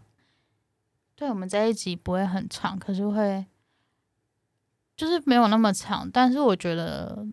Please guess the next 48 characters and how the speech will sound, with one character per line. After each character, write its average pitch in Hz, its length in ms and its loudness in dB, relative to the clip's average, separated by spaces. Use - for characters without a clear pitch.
嗯， 202 560 0
我 214 80 0
们 208 160 6
主 208 140 -2
要 269 180 6
想 226 160 2
要 185 400 0
带 247 140 4
给 185 120 -4
大 185 160 -2
家 175 240 0
这 190 100 -4
个 190 80 -2
思 - 300 -12
考， - 260 -16
就 - 100 -10
是 - 140 -12
我 202 140 0
那 226 120 4
一 262 80 6
天 262 280 6
听 254 180 4
到 233 160 6
这 214 80 2
个 202 140 2
问 185 260 4
句 190 200 0
的 175 100 -2
时 185 100 -2
候， 185 60 0
我 185 120 0
就 196 160 2
一 196 120 4
直 190 180 -8
想 170 360 -2
到 180 140 4
了 160 120 0
今 165 180 -8
天， 180 140 -6
大 180 60 0
概 175 120 2
过 170 200 -2
了 175 40 -6
七 - 240 -6
天 165 280 -6
吧， 185 120 -4
我 196 140 2
就， 190 220 4